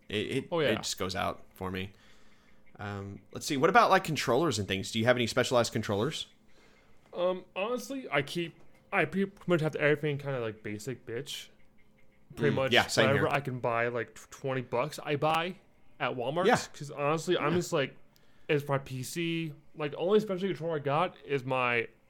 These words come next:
Speaker 2: uh, Super Nintendo Lite controller, so I can play, like,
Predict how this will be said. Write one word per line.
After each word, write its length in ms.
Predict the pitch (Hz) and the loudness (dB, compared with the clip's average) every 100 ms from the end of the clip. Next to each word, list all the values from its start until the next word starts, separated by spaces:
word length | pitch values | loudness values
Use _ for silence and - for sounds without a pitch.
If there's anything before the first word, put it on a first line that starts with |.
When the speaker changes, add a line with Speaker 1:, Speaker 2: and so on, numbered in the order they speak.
| - | -4
Speaker 2:
uh, 180 | 123 120 | -2 -2
Super 360 | - 175 175 | -6 -8 -6
Nintendo 540 | 151 - 147 151 151 135 - | -8 -8 -6 -2 -2 -2 -4
Lite 200 | 113 139 | -4 -2
controller, 420 | 170 185 185 190 | -6 -4 -4 -4
so 120 | 143 | -4
I 20 | |
can 80 | 113 | -6
play, 220 | - 127 | -4 -2
like, 340 | 120 113 107 | 0 0 -2